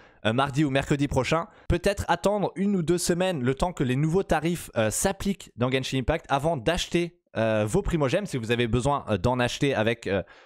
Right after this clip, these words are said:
de la vraie money. Peut-être attendre une ou deux semaines avant d'invoquer, histoire d'économiser, euh, quelques dizaines d'euros quand même. La bannière dure trois semaines, donc vous avez le temps de voir venir. Vous attendez deux semaines, si vous voyez qu'il n'y a rien qui change, au pire,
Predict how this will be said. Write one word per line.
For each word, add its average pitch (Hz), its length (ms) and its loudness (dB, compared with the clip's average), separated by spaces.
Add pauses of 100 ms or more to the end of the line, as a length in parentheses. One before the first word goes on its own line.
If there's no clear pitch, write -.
(120)
de 104 160 -2
la 120 160 0
vraie 110 380 0
money. 123 720 0
Peut-être 175 360 0
attendre 143 460 0
une 143 140 0
ou 139 40 0
deux 135 140 2
semaines 127 420 0 (420)
avant 127 240 0
d'invoquer, 123 720 0
histoire 139 260 -2
d'économiser, 113 760 2
euh, 98 280 2
quelques 135 280 0
dizaines 131 520 0
d'euros 123 300 2
quand 131 140 0
même. 139 240 -2 (180)
La 117 100 2
bannière 139 360 0
dure 117 220 0
trois 151 260 0
semaines, 160 440 -2
donc 131 220 -2
vous 113 180 0
avez 131 140 0
le 165 80 -2
temps 214 160 0
de 175 80 -6
voir 170 160 2
venir. 127 320 0
Vous 127 160 0
attendez 131 260 0
deux 127 140 0
semaines, 156 300 -2
si 147 100 -2
vous 120 60 0
voyez 123 180 0
qu'il 127 140 -2
n'y 101 60 0
a 98 40 -4
rien 135 140 0
qui 143 120 -2
change, 143 380 0
au 117 80 0
pire, 139 320 -2